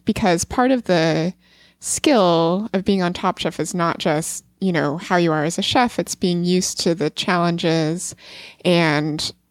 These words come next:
you know, how the show works and, and all of that. And it, it, I think when,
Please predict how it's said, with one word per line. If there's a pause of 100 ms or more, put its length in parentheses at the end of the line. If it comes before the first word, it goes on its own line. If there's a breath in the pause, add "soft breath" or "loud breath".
you
know,
how
the
show
works
and,
and
all
of
that.
And (400 loud breath)
it, (160)
it, (160)
I
think
when,